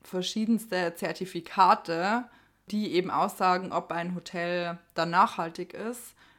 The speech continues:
Da kann man eben auch drauf achten. Also beispielsweise bei Hotels ist das, ähm, das Zertifikat grüner Schlüssel.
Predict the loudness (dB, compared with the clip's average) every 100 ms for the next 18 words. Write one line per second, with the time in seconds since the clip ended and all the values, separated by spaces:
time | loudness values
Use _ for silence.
0 | _ 0 0 0 -4 -2 -4 -2 -4 -4
1 | -6 -8 -2 -2 -2 -12 -10 -8 -4 -4
2 | -2 -4 -6 -6 -6 -4 -6 -6 -6 -4
3 | -4 -6 -14 -14 -14 -14 -12 -8 -8 -6
4 | -8 -10 -14 -18 _ _ _ -6 -6 -4
5 | -8 -10 0 6 6 4 -2 -2 0 0
6 | -2 -4 -4 -4 -4 -8 -6 -6